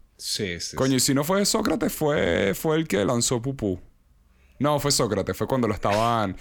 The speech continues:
Speaker 2: <laughs> además, eso fue creo que en medio del juicio, cuando el bicho lo iban a matar y él dijo, "No, yo sé que soy más inteligente que tú, pero porque sé que soy bruto".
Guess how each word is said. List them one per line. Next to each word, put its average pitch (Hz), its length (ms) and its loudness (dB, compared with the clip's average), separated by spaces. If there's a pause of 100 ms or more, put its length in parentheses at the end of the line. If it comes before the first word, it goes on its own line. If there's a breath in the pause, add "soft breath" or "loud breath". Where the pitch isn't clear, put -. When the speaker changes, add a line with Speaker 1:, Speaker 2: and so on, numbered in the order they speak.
Speaker 2:
<laughs> - 100 -14
además, 127 320 0
eso 226 140 0
fue 254 140 -2
creo 302 100 -4
que 302 60 -2
en 208 80 2
medio 170 140 2
del - 80 0
juicio, 147 480 0
cuando 110 180 0
el 113 80 2
bicho 120 160 0
lo 202 60 2
iban 175 100 2
a - 80 0
matar 127 300 0
y 185 40 2
él 196 80 2
dijo, 190 220 0
"No, 123 140 0
yo 101 100 0
sé 107 140 -4
que 156 80 -4
soy - 120 -2
más 208 120 0
inteligente 151 440 -2
que 139 120 -2
tú, 175 160 -4
pero 135 180 -2
porque 104 240 -4
sé 113 140 -4
que 139 80 -6
soy 165 160 -2
bruto". 127 420 -4